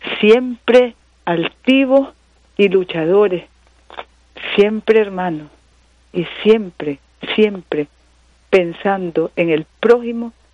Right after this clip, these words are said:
porque Nicaragua es cristiana, y quienes aquí vivimos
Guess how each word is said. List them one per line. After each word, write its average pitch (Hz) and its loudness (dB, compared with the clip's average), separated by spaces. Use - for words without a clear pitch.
porque - -4
Nicaragua 175 -2
es 202 -2
cristiana, 196 -4
y 190 -4
quienes 175 -2
aquí 175 -2
vivimos 208 -2